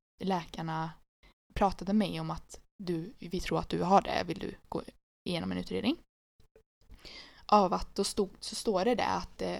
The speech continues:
om man är väldigt stressad, som jag var, eller orolig, då kan det bli att man har väldigt svår koncentrationsförmåga. Men, och då blir det så här, jag bara, är det på grund av det eller är det på grund av det här? Är det verkligen, har jag verkligen en, eh,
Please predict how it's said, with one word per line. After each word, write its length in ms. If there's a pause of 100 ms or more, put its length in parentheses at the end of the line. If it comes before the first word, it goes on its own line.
(100)
om 140
man 240
är 180
väldigt 200
stressad, 580 (540)
som 240
jag 200
var, 280 (120)
eller 220
orolig, 640 (280)
då 160
kan 160
det 60
bli 180
att 100
man 120
har 100
väldigt 340
svår 200
koncentrationsförmåga. 920 (580)
Men, 380
och 120
då 120
blir 180
det 80
så 120
här, 60
jag 140
bara, 300 (340)
är 80
det 60
på 80
grund 160
av 160
det 100
eller 420
är 40
det 60
på 140
grund 200
av 100
det 80
här? 640 (340)
Är 180
det 60
verkligen, 360
har 260
jag 120
verkligen 520
en, 300
eh, 300